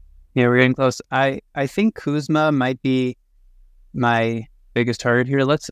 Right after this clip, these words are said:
let's see before we do that what he was in the build last year, one thirty-seven. So he wasn't very good, but he does get a little bit of a boost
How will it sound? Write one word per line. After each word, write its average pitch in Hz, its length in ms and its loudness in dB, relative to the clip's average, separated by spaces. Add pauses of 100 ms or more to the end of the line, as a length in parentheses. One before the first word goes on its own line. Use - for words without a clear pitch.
let's 143 200 0
see 131 120 2
before 117 340 -2
we 113 100 0
do 117 120 -2
that 117 200 -2
what 117 140 0
he 120 140 0
was 113 440 0
in 117 340 -2
the 123 100 -2
build 113 320 2
last 117 260 -2
year, - 160 -4
one 127 220 0
thirty-seven. 120 520 -4
So - 120 -4
he 143 40 0
wasn't 180 240 2
very 135 180 -2
good, 127 220 -4
but 127 120 -2
he 127 80 -2
does 160 160 0
get 135 160 -2
a 123 40 0
little 123 180 -2
bit 123 100 -2
of 110 100 -6
a 120 60 -8
boost 120 480 -2